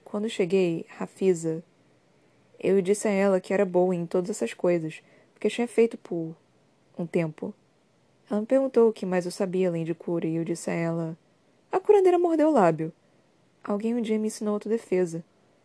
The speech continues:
O que fazer contra agressores. Em geral, homens." Foi um esforço não olhar para a cicatriz no seu pescoço e perguntar se ela apren-, se ela aprendera depois,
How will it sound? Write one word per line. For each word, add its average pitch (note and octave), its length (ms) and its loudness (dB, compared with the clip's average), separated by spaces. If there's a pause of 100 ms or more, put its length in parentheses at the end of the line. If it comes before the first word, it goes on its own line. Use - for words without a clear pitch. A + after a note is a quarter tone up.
(240)
O - 40 -20
que - 100 -10
fazer G3+ 360 4
contra F#3 260 -2
agressores. E3+ 720 -4 (720)
Em G3 160 -4
geral, G3+ 300 4
homens." F#3 500 0 (680)
Foi A4 160 2
um C5 60 10
esforço C4 420 8
não G3+ 60 4
olhar F3+ 200 4
para - 120 2
a - 20 -4
cicatriz E3+ 500 0
no D#3+ 60 -6
seu D#3 140 -6
pescoço - 520 -4
e - 20 -20
perguntar A3 540 -2 (260)
se - 140 -4
ela B3 120 4
apren-, B3 260 -2 (380)
se - 120 -6
ela A#3+ 80 4
aprendera A3 320 6
depois, F#3+ 640 0